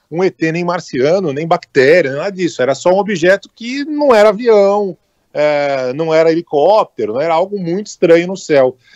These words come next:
Enfim, é, tô ne-, nesse rol aí de pessoas que já tiveram contato com um objeto voador não identificado. Até hoje tô muito curioso pra saber que raios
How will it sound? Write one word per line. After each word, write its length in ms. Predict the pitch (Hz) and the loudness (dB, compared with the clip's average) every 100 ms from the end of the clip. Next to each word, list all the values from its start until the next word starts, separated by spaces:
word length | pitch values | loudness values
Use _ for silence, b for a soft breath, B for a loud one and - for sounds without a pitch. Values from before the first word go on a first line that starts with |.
| b b - | b b -8
Enfim, 680 | 208 196 175 135 101 101 101 _ - | -8 -2 0 0 -2 -8 -14 _ -6
é, 200 | 117 113 | -4 -2
tô 180 | - 175 | 2 2
ne-, 180 | 180 | 4
nesse 300 | 180 180 170 190 | 2 2 2 2
rol 340 | 143 160 156 | 4 4 2
aí 60 | 143 | -2
de 100 | 139 | -8
pessoas 440 | 160 - 147 143 | -14 -8 -8 -8
que 100 | 147 | -10
já 100 | 151 | -12
tiveram 380 | - 160 143 147 | -10 -4 -4 -2
contato 600 | 175 160 143 143 147 160 | -6 -6 -2 0 -2 -8
com 120 | 208 | -6
um 20 | |
objeto 420 | 233 220 180 190 185 | -6 -2 -2 -2 -2
voador 400 | 214 160 170 - _ _ | -4 -4 -6 -8 _ _
não 200 | 185 185 | -2 0
identificado. 640 | 175 185 - 202 - 170 185 | 0 -4 -6 -6 0 0 0
Até 180 | 190 | -2
hoje 260 | 196 160 160 | 0 0 0
tô 80 | 180 | -4
muito 240 | 160 160 | -4 -6
curioso 340 | - 190 165 147 | -2 0 0 -2
pra 100 | 175 | -4
saber 300 | 170 139 170 | -2 -4 -4
que 180 | 208 | -4
raios 520 | 143 151 170 170 165 | 0 2 2 0 -2